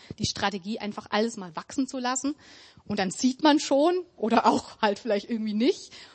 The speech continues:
Manchmal steht da vielleicht auch was. Ich denke, ach ja, ganz schön grün, sieht schön aus, aber es ist eigentlich Unkraut, sagt jemand und reißt's raus.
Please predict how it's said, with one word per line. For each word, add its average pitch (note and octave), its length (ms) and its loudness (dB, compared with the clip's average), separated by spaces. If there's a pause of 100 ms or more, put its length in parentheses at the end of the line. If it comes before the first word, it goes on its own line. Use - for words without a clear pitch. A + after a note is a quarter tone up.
Manchmal G3 440 -4
steht G3 280 -2
da G3+ 60 6
vielleicht G#3+ 300 -2
auch G#3+ 120 -4
was. G#3+ 180 0
Ich G#3 100 -20
denke, F3+ 260 -12
ach - 60 -20
ja, F3 120 -8
ganz F3+ 180 -6
schön G3+ 240 0
grün, C#4 460 -4
sieht - 200 -12
schön A#3+ 240 2
aus, B3+ 180 4
aber G3+ 120 -4
es F#3+ 60 -6
ist - 140 -12
eigentlich F#3+ 280 -6
Unkraut, B3+ 480 2
sagt - 240 0
jemand D4 240 -2
und A3 80 -6
reißt's G#3 320 -6
raus. A#3 180 2